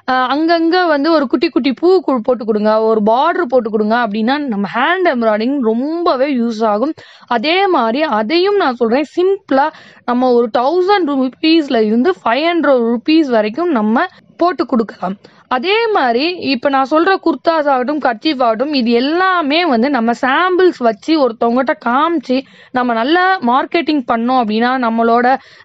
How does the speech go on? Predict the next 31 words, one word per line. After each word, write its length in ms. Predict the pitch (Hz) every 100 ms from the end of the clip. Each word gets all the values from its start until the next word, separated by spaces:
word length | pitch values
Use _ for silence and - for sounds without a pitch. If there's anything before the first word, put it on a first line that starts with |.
| -
அஹ், 180 | 240
சோஷியல் 500 | 233 330 339 349 330
மீடியா 440 | 269 247 240 254 226
ஆகட்டும், 460 | 220 220 233 247
நம்மளோட 300 | 247 233 247 277
WhatsApp 380 | 226 254 - 311
குரூப் 260 | 247 240 233
ஆகட்டும், 300 | 220 220 240
நம்ம 240 | 233 220
கான்டாக்ட்ல 600 | 226 254 294 330 247 240
நம்ம 200 | 247 214
ரெகுலரா 460 | 214 226 320 320 330
டச்ல 440 | 339 320 - 285 240
இருந்து 340 | 208 208 262 285 - _
அனுப்பிக்கிட்டே 600 | 240 339 392 359 294 311
இருந்தோம் 580 | 339 262 254 285 262 294
அப்படின்னா, 600 | 262 196 220 208 190 220 269 - -
கண்டிப்பா 500 | - 262 359 403 359
இந்த 140 | 339 269
ஹேண்ட் 340 | 233 277 311
எம்ப்ராய்டரிங் 420 | 302 226 220 277
கத்துக்கிறதுல 800 | 254 220 277 240 247 226 214 220 262 - _
கண்டிப்பா 720 | 240 262 339 370 370 277 320
நம்ம 240 | 269 247
ஏர்ன் 280 | 233 220 226
பண்ணலாம். 360 | 233 214 226 339 - _
ஆம், 540 | 247 240 233 240 247
இது 240 | - 311 381
கூடிய 420 | 359 359 370 392
ஒரு 200 | 285 240
நல்ல 460 | 233 247 349 381